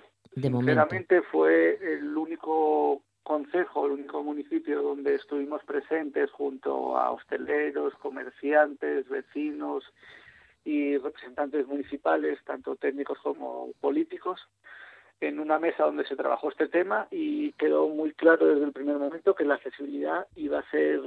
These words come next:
Speaker 2: una premisa básica a cumplir y que tanto a nivel técnico como a nivel, bueno, pues de vigilancia a pie de calle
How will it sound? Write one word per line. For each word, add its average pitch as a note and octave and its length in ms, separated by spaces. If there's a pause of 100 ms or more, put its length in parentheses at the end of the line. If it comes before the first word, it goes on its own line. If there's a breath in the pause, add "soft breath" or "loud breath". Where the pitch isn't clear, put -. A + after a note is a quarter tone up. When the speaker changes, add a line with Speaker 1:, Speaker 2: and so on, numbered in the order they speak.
(160)
Speaker 2:
una D3+ 220
premisa C#3+ 360
básica C#3 300
a - 40
cumplir F#4+ 460
y D4+ 140
que C#3+ 160
tanto C#3 480
a C#3 60
nivel C#3 880
técnico C#3 500
como B2+ 300
a B2 40
nivel, C3+ 840 (260)
bueno, C3+ 220
pues A#2 220
de C3 120
vigilancia C#3 680
a C#3 60
pie C#3+ 180
de C#3+ 80
calle E3+ 400